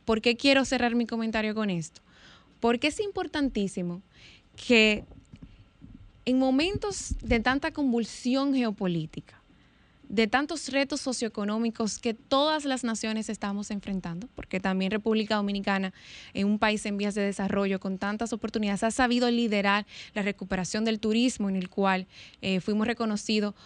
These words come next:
por la O M T, la Organización Mundial de Turismo, como el país número uno. Pero en estos momentos, hoy, el mundo está mirando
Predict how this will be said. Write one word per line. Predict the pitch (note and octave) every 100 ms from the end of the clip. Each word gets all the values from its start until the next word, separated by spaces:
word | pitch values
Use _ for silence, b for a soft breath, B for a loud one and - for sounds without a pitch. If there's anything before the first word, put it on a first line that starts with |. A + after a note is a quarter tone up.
| B
por | - G3+
la | G3 -
O | - A3+
M | - G#3+ G3
T, | G3 A#3
la | G3+
Organización | F#3+ F3+ G3
Mundial | G3+ G3
de | G3+
Turismo, | G3+ G#3 A3 G3+
como | F#3 F#3+ F#3
el |
país | F#3 F#3+ -
número | G#3+ G#3 F#3+
uno. | G3 A#3 G3 - B B B
Pero | A#3+
en | A#3
estos | C#4 E4 F#4+ F4
momentos, | C#4+ A#3 G#3+ A3 A3 - -
hoy, | A#3 B3 B3 G3+ G3 b b b
el | A#3+ B3
mundo | B3+ D#4+ G4 E4
está | A#3 -
mirando | A3 A#3 A3 A3+ A3+